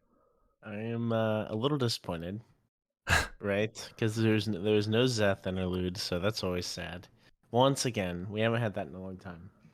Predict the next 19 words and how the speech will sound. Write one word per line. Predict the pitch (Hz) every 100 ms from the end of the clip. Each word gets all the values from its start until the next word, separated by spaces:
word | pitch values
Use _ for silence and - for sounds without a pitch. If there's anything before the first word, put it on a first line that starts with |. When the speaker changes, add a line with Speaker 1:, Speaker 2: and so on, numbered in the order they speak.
| _ _ _ _ _
Speaker 1:
Uh, | 104 101 95
but | 87 113
I, | 143
I'm, | 139 147 143
I'm | 123
doing | 131 165 151 98
well. | 101 107 -
Um, | - 107 101 98
this | 113 120
was | 117
definitely | 123 123 127 113
a | 104 104 101 104 _ _ _ _ _ _ _ _ -
change | - 113 104
of | 107
pace | - 95 90
from | - 98
last | 87 90 -
episode | 87 98 - 87 87
with | 87